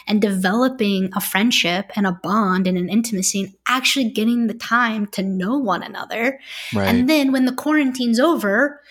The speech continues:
Speaker 1: that, like, really exciting moment where back in the day it was like, "Oh my God, we're gonna meet for the first time after being pen pal lovers for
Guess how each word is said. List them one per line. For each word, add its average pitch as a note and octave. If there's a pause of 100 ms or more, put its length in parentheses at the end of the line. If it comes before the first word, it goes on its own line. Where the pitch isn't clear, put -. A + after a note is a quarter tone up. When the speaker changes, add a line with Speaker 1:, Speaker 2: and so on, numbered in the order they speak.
(240)
Speaker 1:
that, A#3
like, C4 (100)
really C#4
exciting B3+ (380)
moment G#3+
where A3+
back A#3+
in A3+
the A3+
day A#3+
it A3+
was A3
like, A#3+ (100)
"Oh C4
my B3+
God, B3
we're A3
gonna A#3+
meet A3+
for -
the A3
first A3+
time G#3+
after G#3
being G#3+
pen G#3+
pal G#3
lovers G3+
for F#3+